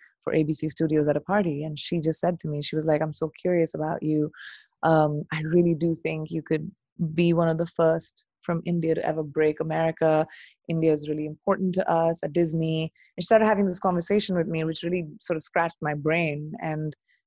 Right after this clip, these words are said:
then she flew down to India and met me, um, at a film set and offered me a talent deal with A B C, saying that, you know, if you bring, come to the U S to do a show, which would mean obviously, you know, one fifth of the world population is South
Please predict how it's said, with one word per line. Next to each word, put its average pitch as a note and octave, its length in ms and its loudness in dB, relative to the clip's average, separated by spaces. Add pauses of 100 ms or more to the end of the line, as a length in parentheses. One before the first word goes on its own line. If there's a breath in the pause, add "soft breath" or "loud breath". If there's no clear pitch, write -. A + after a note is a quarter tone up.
(120)
then E3+ 100 2
she F3+ 140 0
flew F#3+ 240 4
down E3+ 240 6
to D#3+ 120 4
India D3+ 380 2
and D3+ 220 -6
met D#3 240 -2
me, D#3 280 -4
um, D3+ 520 -6
at D#3 80 -2
a D3+ 40 -6
film E3 320 2
set D3 340 -2 (180)
and D#3 100 -8
offered D3+ 340 -4
me D3+ 120 -6
a D3+ 40 -6
talent E3 380 -2
deal D#3 200 -4
with E3 140 -8
A D#3+ 120 -4
B E3 100 -8
C, E3+ 220 -10
saying D#3+ 420 -12
that, D#3 140 -6
you D#3 100 -18
know, D#3 160 -12 (580)
if - 180 -8
you E3+ 120 0
bring, G3+ 440 2 (120)
come G#3 340 2
to E3 200 -4 (140)
the E3 120 -2
U E3 120 4
S E3 220 4
to D#3 80 -10
do E3 200 0
a D#3 60 -2
show, F#3 460 4
which D#3 320 -6
would D3+ 240 -6
mean D#3 320 -6
obviously, D#3 400 -6
you D#3 240 -4
know, D#3 120 -4
one E3 200 0
fifth - 200 -8
of E3 100 -10
the D#3 80 -4
world D#3 360 0
population D#3 760 -4
is D3+ 280 -8 (100)
South D3+ 280 -4